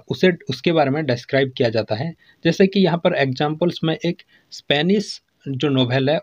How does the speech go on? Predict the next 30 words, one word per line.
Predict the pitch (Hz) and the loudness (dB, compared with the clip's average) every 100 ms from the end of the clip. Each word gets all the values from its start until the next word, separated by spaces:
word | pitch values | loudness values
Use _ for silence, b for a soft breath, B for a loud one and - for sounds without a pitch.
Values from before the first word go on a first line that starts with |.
| - | -6
उसके | 117 - | -4 0
बारे | 147 127 | 4 4
में | 151 | 2
लिखा | 139 117 120 | -2 -2 -4
गया | 120 123 | -2 -2
है | 139 | -2
जिसका | 127 117 - | -2 -4 -4
नाम | 117 113 139 | -2 -2 -2
है | 160 | -2
डॉन | 123 147 | 0 0
क्विहोटे। | 175 _ 135 117 117 107 - - _ B B B _ | -2 _ 0 0 0 -4 -8 -10 _ B B B _
इसे | 135 - 170 | -2 2 4
रॉबिन्सन | 123 139 151 175 175 | 4 2 0 0 -2
क्रूसो | 127 135 131 156 | 0 0 2 0
ने, | 143 135 131 - | 0 0 -2 -2
ने | 131 | 0
लिखा | 120 113 - | 0 -2 -2
है। | 143 170 | -2 -2
रॉबिन्सन | 139 135 180 175 190 | 0 2 2 2 2
क्रूसो | 175 165 165 - | 2 0 0 0
ने | 180 | 0
बहुत | 131 139 180 | 2 2 2
सारे | 170 156 - | 0 0 0
ऐसे | 139 131 156 120 | -4 -2 -2 -2
एडवेंचर | 113 127 131 147 | 0 0 2 2
नोवेल | 127 107 147 | 0 0 0
लिखा | 135 - 110 | 0 -2 -4
है। | - 101 - b b b b | -6 -8 -16 b b b b
उसके | 147 - 185 | -4 0 0
साथ | 160 | 2